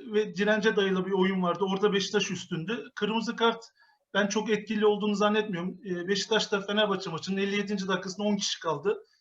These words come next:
Ondan sonra neler yaptığını hepimiz gördük. Hiç savunmaya çekilmeden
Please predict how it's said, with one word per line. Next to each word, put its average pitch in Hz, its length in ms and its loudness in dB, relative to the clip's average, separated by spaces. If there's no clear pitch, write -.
Ondan 214 260 6
sonra 220 240 2
neler 220 300 6
yaptığını 180 360 4
hepimiz 247 320 4
gördük. 147 380 -4
Hiç 196 360 -4
savunmaya 214 500 2
çekilmeden 220 640 -2